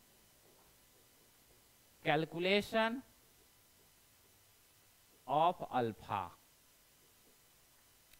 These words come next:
<clears throat> देखो, तो केपी बराबर है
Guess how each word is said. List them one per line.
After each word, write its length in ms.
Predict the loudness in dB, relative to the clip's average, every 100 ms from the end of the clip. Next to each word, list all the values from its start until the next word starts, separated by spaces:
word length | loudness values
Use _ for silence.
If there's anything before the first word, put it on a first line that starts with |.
| -20 -20 -20 -20 -20 -20 -20 -10 0
<clears throat> 380 | 2 2 0
देखो, 380 | 2 0 0 -8 -12 -20 -20 -20 -20 -20 -20 -20 -20 _ -16 -14
तो 60 | -12 -4
केपी 420 | 0 0 0 -2
बराबर 480 | 2 6 6 6 2
है 460 | 2 2 0 -2